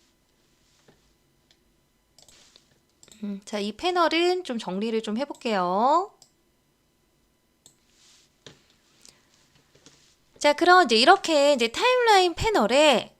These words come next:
자, 말풍선, 자, 그룹 레이어 이제 보이실 거고요. 자, 이때 자, 앞에 있는 화살표를 클릭해 주세요.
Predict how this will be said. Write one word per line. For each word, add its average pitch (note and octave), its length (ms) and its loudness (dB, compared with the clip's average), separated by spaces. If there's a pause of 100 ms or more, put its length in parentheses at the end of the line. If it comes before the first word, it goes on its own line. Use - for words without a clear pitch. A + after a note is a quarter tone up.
자, G3 80 -4
말풍선, B3+ 1200 2
자, F#3+ 120 -16
그룹 F#4+ 480 0
레이어 G3 480 0
이제 F3 100 -8
보이실 A3+ 420 -2
거고요. C4+ 560 2 (320)
자, F#3 120 -2
이때 B3 640 0
자, - 100 0
앞에 E4 500 0
있는 D#4 380 -2
화살표를 D4+ 920 -2
클릭해 G4 580 -6
주세요. E3 460 -8